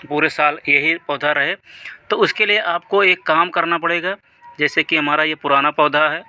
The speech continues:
अगर आपके पास ये पुराना पौधा है, उसमें बहुत अच्छी फ्लावरिंग होती है, वो चाहते हो कि हमारे पास ये पौधा ये अगले साल भी, ये next season में भी रहे, तो इसको आपको बचाना कैसे है? तो सबसे पहले हम आप तरीका बताएंगे कि जो भी आपके, अ,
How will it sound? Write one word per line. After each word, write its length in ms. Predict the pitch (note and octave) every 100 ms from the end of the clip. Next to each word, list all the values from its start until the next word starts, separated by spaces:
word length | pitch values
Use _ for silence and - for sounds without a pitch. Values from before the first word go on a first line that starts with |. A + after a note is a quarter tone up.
| -
अगर 160 | D3 C#3
आपके 240 | C#3 -
पास 280 | - D3+ D#3
ये 60 |
पुराना 280 | D3 - C#3+
पौधा 380 | C#3+ C#3+ C#3+ C#3+
है, 60 | D#3+
उसमें 260 | C#3+ D3
बहुत 180 | D3 D3
अच्छी 240 | D3+ -
फ्लावरिंग 340 | E3+ D3 C#3+ D3+
होती 220 | D3 D#3
है, 120 | D#3+
वो 80 | F#3
चाहते 340 | - C#3+ C#3
हो 60 | E3
कि 100 | G3+
हमारे 220 | E3 D3+
पास 240 | D#3 D#3 D#3
ये 60 |
पौधा 360 | D3 C3+ C#3 G3+ _ - - - - - - _ -
ये 260 | E3 E3 - _ _ _ D#3
अगले 200 | D3+ F3+
साल 240 | E3 D#3+
भी, 160 | D#3 E3+
ये 320 | D#3 D#3 D#3+
next 260 | D#3 E3
season 200 | D#3 D3+
में 140 | D#3+ D3+
भी 180 | D#3 D3+
रहे, 220 | D3 E3+
तो 140 | F#3+
इसको 280 | F#3 - A3
आपको 600 | A3 G3 - - - G3
बचाना 400 | F3+ E3 D#3+ F#3
कैसे 300 | F3 E3 F3
है? 160 | E3+ F#3+ - - - - -
तो 200 | D#3+ E3
सबसे 280 | G3+ -
पहले 240 | F#3+ F3+ F3+
हम 100 | F3
आप 160 | F3
तरीका 260 | - D3 E3+
बताएंगे 420 | D#3+ D#3+ D#3 F3+
कि 140 | F#3+ E3
जो 240 | - F#3
भी 220 | G3 A#3
आपके, 500 | - E3+ - G3 G3 G3 - - - D#3+
अ, 140 | E3